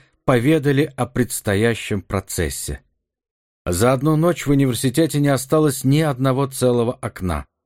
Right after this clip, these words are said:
Те из горожан, кто не поверил в гнусное преступление декана и его дочери,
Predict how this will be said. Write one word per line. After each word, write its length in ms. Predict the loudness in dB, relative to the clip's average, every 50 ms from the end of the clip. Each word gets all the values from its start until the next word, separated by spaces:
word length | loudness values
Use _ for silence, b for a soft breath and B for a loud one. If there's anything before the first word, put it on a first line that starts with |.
| _ _ _ _ _
Те 220 | 2 4 4 4 4
из 120 | 2 0 0
горожан, 480 | 0 2 2 2 0 0 0 0 0
кто 200 | -2 -2 0 0
не 120 | 2 2 2
поверил 480 | 2 2 2 2 2 2 2 2 0
в 80 | -2 -2
гнусное 540 | 0 2 2 2 2 0 -2 -2 -2 -2 0
преступление 800 | 0 -2 -2 -2 -4 -6 -2 0 0 2 2 2 2 0 0 0
декана 600 | -2 -2 -4 -2 0 0 0 2 0 -2 -4 -6 -6
и 100 | -2 -2
его 260 | 0 0 2 0 0
дочери, 580 | 2 2 2 2 2 0 0 2 2 0 b